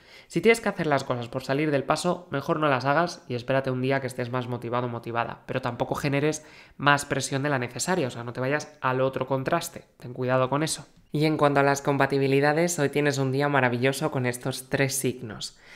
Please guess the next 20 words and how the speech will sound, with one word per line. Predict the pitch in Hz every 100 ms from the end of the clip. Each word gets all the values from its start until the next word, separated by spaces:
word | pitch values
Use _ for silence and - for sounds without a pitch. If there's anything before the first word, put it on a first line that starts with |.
| -
En | -
primer | 143 160 160
lugar, | 160 160 160 -
con | 131
personas | 123 - 139 143
del | 135 127
signo | - 147 143
de | 135 123
Tauro, | 139 156 170 214 277 -
tienes | 123 127 131
un | 131
día | 131 147
genial, | 143 117 110 120 143 175 - - -
muy | 139 160 180
especial, | 123 - - 131 190
en | 226
el | 123
que | 110
además, | 110 117 139 - - - - -
aunque | 123 123 123 117 -